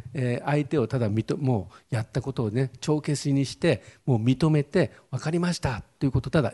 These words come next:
言うことではないんです。許しの中には、まず自分自身が神様の前に、ね、ね、許された存在であるということを、まず受け入れる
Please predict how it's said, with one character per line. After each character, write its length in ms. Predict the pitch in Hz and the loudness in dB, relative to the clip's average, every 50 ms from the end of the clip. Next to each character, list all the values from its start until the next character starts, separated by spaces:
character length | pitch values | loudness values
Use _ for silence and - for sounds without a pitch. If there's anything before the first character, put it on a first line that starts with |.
| - - | 2 6
言 220 | 147 160 175 175 | 8 8 8 6
う 60 | - | 2
こ 200 | - - - 165 | -2 -6 -8 -2
と 120 | - 170 151 | 0 0 2
で 120 | 120 127 | 4 6
は 120 | 165 170 | 6 6
な 220 | 117 98 107 113 110 | 6 4 2 0 0
い 60 | 98 | 0
ん 60 | 85 | -2
で 80 | 71 - | -6 -10
す。 180 | - - - - _ _ _ _ _ _ _ _ _ _ _ _ _ _ _ _ - 165 | -14 -16 -18 -20 _ _ _ _ _ _ _ _ _ _ _ _ _ _ _ _ -2 4
許 280 | 147 160 185 208 208 | 6 8 8 8 8
し 160 | 175 - 185 156 | 6 4 2 2
の 100 | 117 101 | 2 2
中 300 | 104 110 113 - 104 95 | 0 -2 -2 -4 -4 -4
に 100 | 98 110 | -4 -4
は、 100 | 113 104 | -4 0
ま 160 | 107 143 165 | 0 0 0
ず 100 | 131 113 | 0 -2
自 160 | 98 107 117 | -2 0 0
分 220 | 131 151 156 156 | 2 2 0 0
自 300 | 151 156 151 - - 123 | 0 -2 -2 -2 -4 -4
身 300 | 110 104 101 104 113 117 | -4 -4 -4 -6 -6 -2
が 260 | 110 135 151 139 123 - _ - - - _ _ | 0 2 2 2 0 -4 _ -20 -20 -20 _ _
神 220 | - 170 147 131 | 2 4 4 4
様 260 | 113 - 117 104 101 101 | 4 2 0 0 0 -2
の 160 | 101 98 98 | -2 -4 -4
前 460 | 95 98 98 117 139 143 131 113 98 | -6 -4 -4 0 2 2 2 2 2
に、 180 | 101 117 143 - - _ _ _ _ - | 0 -2 -2 -4 -6 _ _ _ _ -6
ね、 160 | 135 143 - _ _ _ _ _ _ _ _ _ _ | -6 -6 -6 _ _ _ _ _ _ _ _ _ _
ね、 120 | - 135 - - _ _ _ _ _ _ _ _ _ _ _ _ - | -6 -6 -6 -8 _ _ _ _ _ _ _ _ _ _ _ _ 6
許 240 | 131 143 156 170 160 | 8 10 10 10 8
さ 140 | - 175 156 | 6 0 -2
れ 100 | 143 - | -2 -4
た 80 | - | -4
存 400 | - - - 143 139 139 139 131 | -6 -4 -2 0 0 2 0 0
在 240 | 113 127 123 120 117 | 0 0 -2 -2 0
で 200 | 107 110 - - - _ | -2 -4 -6 -6 -6 _
あ 140 | - 135 | -2 4
る 100 | 139 - - - - _ _ _ _ _ _ _ _ _ _ _ | 4 4 4 2 -6 _ _ _ _ _ _ _ _ _ _ _
と 60 | - 123 | -2 0
い 20 | |
う 40 | 110 | 0
こ 100 | - 110 | 0 -4
と 140 | - 131 143 | -2 0 2
を、 360 | 160 131 101 - - _ _ _ _ _ _ _ _ _ - | 2 2 2 0 -6 _ _ _ _ _ _ _ _ _ -4
ま 160 | 175 143 143 | 0 0 0
ず 140 | 110 107 - - - - _ _ _ _ _ _ _ | 0 -2 -8 -12 -20 -20 _ _ _ _ _ _ _
受 160 | 170 139 - | 2 2 4
け 140 | - 175 170 | 2 2 4
入 60 | 156 | 4
れ 100 | 139 120 | 2 2
る 160 | 92 98 - | 0 -2 -10